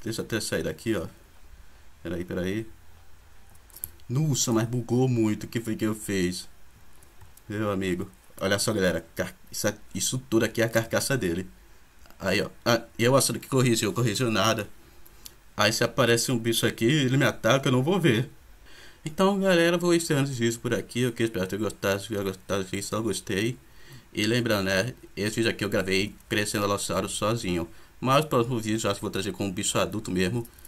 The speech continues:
pra ter mais emoção, porque se vocês notaram esse vídeo aqui,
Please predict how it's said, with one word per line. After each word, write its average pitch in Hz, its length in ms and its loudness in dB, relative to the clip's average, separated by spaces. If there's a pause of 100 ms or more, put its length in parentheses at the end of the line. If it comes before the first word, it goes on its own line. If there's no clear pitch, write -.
(240)
pra 107 100 4
ter 113 160 -2
mais 104 220 0
emoção, 110 600 0
porque 90 480 0
se - 200 -6
vocês 110 280 0
notaram 104 340 0
esse 95 240 -4 (220)
vídeo 101 260 2
aqui, 101 380 0